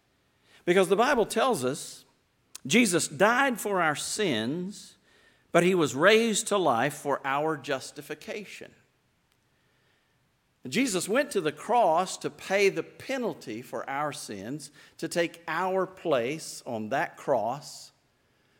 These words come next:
so that our sins could be washed away by his blood,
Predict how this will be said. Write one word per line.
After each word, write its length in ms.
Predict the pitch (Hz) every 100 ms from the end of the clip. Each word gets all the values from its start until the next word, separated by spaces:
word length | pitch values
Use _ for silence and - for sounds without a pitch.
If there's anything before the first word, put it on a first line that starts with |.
| _
so 200 | - 170
that 160 | 156 165
our 200 | 208 196
sins 520 | - 190 202 240 220
could 160 | 196
be 120 | 139 131
washed 480 | 123 196 196 -
away 360 | 175 143 135 160
by 180 | 143 120
his 300 | 120 160 131
blood, 500 | 107 110 101 143